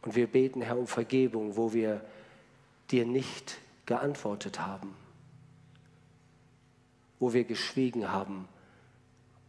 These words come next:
haben Entwicklungen einfach laufen lassen.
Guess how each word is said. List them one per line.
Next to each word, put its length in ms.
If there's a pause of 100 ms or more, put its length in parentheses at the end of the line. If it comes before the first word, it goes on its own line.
(320)
haben 160
Entwicklungen 600
einfach 420
laufen 360
lassen. 300